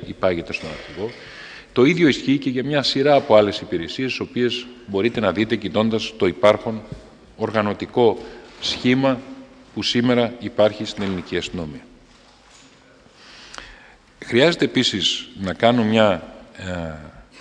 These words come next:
μικρή σημείωση όσον αφορά το μεταναστευτικό.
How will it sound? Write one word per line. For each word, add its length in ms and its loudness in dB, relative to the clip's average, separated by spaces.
μικρή 400 0
σημείωση 720 0
όσον 320 2
αφορά 560 6
το 80 -8
μεταναστευτικό. 720 -2